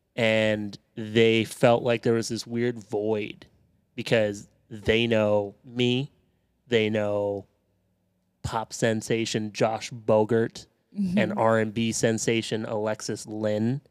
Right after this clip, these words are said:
Speaker 1: Shout out to the both of you. I don't think you listen to my podcast, but
Speaker 2: But shout out.
Speaker 1: shout out. Some of my oldest friends, and I love you both dearly. They don't. They don't listen to this podcast.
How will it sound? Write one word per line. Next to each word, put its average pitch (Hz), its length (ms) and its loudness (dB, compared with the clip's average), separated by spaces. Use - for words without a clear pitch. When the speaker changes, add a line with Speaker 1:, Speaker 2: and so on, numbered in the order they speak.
Speaker 1:
Shout 107 280 0
out 107 200 2
to 120 80 0
the 110 100 -2
both 110 380 2
of 107 160 -6
you. 110 360 2
I 110 80 -2
don't 117 140 0
think 120 160 -4
you 113 100 0
listen 107 340 0
to 120 60 0
my 123 200 2
podcast, 139 680 -2
but 110 280 -4
Speaker 2:
But 196 160 -8
shout 175 260 -12
out. 165 220 -12
Speaker 1:
shout 123 300 4
out. 117 260 2
Some 131 220 -2
of - 0 -
my 120 120 2
oldest 117 320 0
friends, 110 380 -2
and 113 140 -4
I - 20 0
love 107 220 -4
you 107 60 -4
both 107 200 -2
dearly. 104 460 0
They 135 140 -10
don't. 117 240 -20
They 110 100 -8
don't 107 200 -6
listen 101 220 -12
to 101 40 -12
this 95 80 -14
podcast. - 580 -8